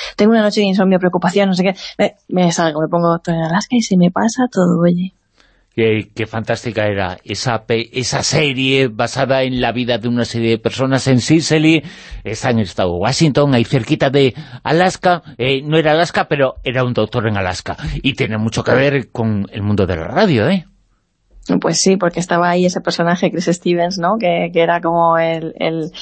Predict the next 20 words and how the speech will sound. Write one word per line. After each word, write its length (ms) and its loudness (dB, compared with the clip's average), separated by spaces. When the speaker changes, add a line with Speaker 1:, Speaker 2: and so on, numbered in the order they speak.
Speaker 1:
el 220 4
líder 260 4
de 120 2
las 260 0
ondas 360 4
y 60 0
el 100 0
que 100 0
era 100 2
medio 340 6
poeta 400 4
al 80 2
micrófono 720 2
y 160 0
tenía 300 -4
esas 220 0
reflexiones 720 0
también, 480 -2
¿no? 160 -4
Siempre 480 0